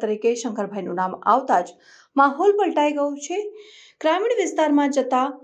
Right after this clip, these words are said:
ભાજપ ઉમેદવાર શંકરભાઈ ચૌધરીનું ઢોલ, નગારા અને ફૂલ વરસાવીને સ્વાગત ખુદ મતદારો કરી રહ્યા છે. ચૂંટણીને મતદારો અવસરમાં પલટી દીધી છે. સ્વયં લોકો જ શંકરભાઈનો પ્રચાર કરી રહ્યા છે અને જીતનો વિશ્વાસ બનાસ ડેરીના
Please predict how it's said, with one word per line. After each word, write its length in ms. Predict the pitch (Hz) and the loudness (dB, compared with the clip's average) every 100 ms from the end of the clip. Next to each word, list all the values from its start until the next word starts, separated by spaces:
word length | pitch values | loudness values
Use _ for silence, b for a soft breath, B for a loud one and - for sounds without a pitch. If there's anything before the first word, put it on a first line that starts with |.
| B B B - | B B B 2
ભાજપ 340 | 302 302 466 | 2 4 2
ઉમેદવાર 440 | 392 277 247 240 247 | 2 2 2 2 2
શંકરભાઈ 680 | 247 233 220 214 208 226 220 - - | -2 -6 -2 -2 -2 -2 -2 -4 0
ચૌધરીનું 480 | 262 277 359 359 320 | 4 4 2 -2 -4
ઢોલ, 220 | 247 262 | 0 0
નગારા 420 | 262 247 240 247 262 - | 2 2 2 2 0 -4
અને 120 | 208 | -6
ફૂલ 240 | 208 220 | -2 0
વરસાવીને 540 | 202 196 - 208 208 233 | 0 0 0 0 2 0
સ્વાગત 500 | 226 214 208 226 233 - B - | 2 2 4 2 0 -6 B -4
ખુદ 160 | 254 214 | 0 4
મતદારો 380 | 220 226 262 339 | 6 6 6 4
કરી 220 | 302 294 | 2 2
રહ્યા 240 | 285 285 | 0 -2
છે. 80 | 359 370 | -6 -6
ચૂંટણીને 520 | - 330 415 508 440 208 | 0 0 6 8 8 6
મતદારો 440 | 196 185 185 190 226 - | 0 2 4 4 0 2
અવસરમાં 520 | 214 226 320 262 196 196 B B B | 0 2 2 4 0 -6 B B B
પલટી 320 | 330 302 233 | 2 2 -2
દીધી 300 | 190 185 170 - | -6 -6 -8 -8
છે. 120 | 202 190 - b b b - | -12 -14 -20 b b b -4
સ્વયં 280 | - 349 381 | 2 4 4
લોકો 240 | 359 370 440 427 | 0 4 4 4
જ 160 | - | -2
શંકરભાઈનો 640 | - 226 208 214 208 269 311 | -10 -6 -2 0 2 0 2
પ્રચાર 320 | 294 285 269 | 2 4 4
કરી 220 | 269 254 | 4 2
રહ્યા 220 | 262 262 262 | 2 0 -2
છે 80 | |
અને 160 | 339 330 226 | -4 -2 -2
જીતનો 340 | 214 202 196 | -2 -2 -4
વિશ્વાસ 400 | 190 208 220 240 - | -2 2 4 2 0
બનાસ 340 | 214 196 196 - | -2 0 -4 2
ડેરીના 380 | 226 302 285 | 4 4 2